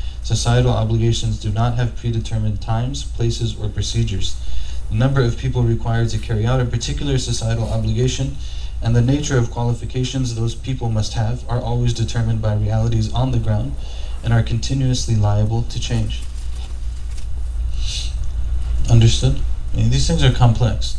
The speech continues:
They're not, like, very straightforward, and they're not very easily, you know, it's not just like, "Oh, this is the thing, we have to do it. We have to feed sixty people who are hungry, and then we're gonna,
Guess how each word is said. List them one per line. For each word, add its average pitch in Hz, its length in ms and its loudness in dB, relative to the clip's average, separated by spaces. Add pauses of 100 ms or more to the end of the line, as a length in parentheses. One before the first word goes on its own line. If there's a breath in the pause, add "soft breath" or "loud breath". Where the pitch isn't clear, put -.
They're 104 80 -4
not, 110 280 0
like, 107 160 -4 (120)
very 110 220 0
straightforward, 117 640 2
and 110 100 2
they're 113 80 2
not 110 220 2 (540)
very 110 380 0 (1040 loud breath)
easily, 110 600 4 (140)
you 110 100 0
know, 107 160 0
it's - 140 -4
not 117 160 0
just 110 180 -2
like, 110 160 -4
"Oh, 127 160 -2
this 117 200 -2
is 110 120 -2
the 107 140 -2
thing, 107 120 0
we 104 100 2
have 104 180 0
to 107 60 0
do 104 200 2
it. 101 120 0 (640 loud breath)
We 113 100 0
have 113 160 4
to 107 80 -2
feed 117 360 0
sixty 113 440 -2
people 110 380 0
who 107 100 2
are 107 100 0
hungry, 107 380 2
and 104 140 0
then 107 120 0
we're 107 100 0
gonna, 107 180 0